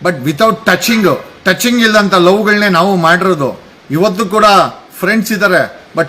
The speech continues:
ಟಚಿಂಗ್ ಪಚಿಂಗ್ ಎಲ್ಲ ಅವ್ರಿಗೆ ಮಕ್ಕಳು ಕೊಡೋದು, ಓಡಾಗೋದು ಇವೆಲ್ಲ ಮಾಡಬಾರ್ದು ಅಂತ ನನ್ನ ಒಂದು. No doubt, ಯಾರಾದ್ರೂ ಹೆಣ್ಮಕ್ಳು ಸಿಕ್ಕರೆ ಹೆಣ್ಮಕ್ಳಿಗೆ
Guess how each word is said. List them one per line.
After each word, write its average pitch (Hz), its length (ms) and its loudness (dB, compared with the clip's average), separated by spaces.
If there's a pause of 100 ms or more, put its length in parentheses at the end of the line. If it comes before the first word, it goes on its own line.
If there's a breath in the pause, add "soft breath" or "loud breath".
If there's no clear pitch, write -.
ಟಚಿಂಗ್ 202 380 -2
ಪಚಿಂಗ್ 208 340 0
ಎಲ್ಲ 190 440 2 (300)
ಅವ್ರಿಗೆ 190 240 0
ಮಕ್ಕಳು 180 380 -2
ಕೊಡೋದು, 202 800 0
ಓಡಾಗೋದು 190 680 2
ಇವೆಲ್ಲ 165 240 -4
ಮಾಡಬಾರ್ದು 170 680 0
ಅಂತ 156 160 -6
ನನ್ನ 151 420 -2
ಒಂದು. 165 480 -4 (1400)
No 185 100 4
doubt, 240 360 4 (540)
ಯಾರಾದ್ರೂ 220 340 2
ಹೆಣ್ಮಕ್ಳು 220 460 0
ಸಿಕ್ಕರೆ 220 520 2 (400)
ಹೆಣ್ಮಕ್ಳಿಗೆ 208 880 -2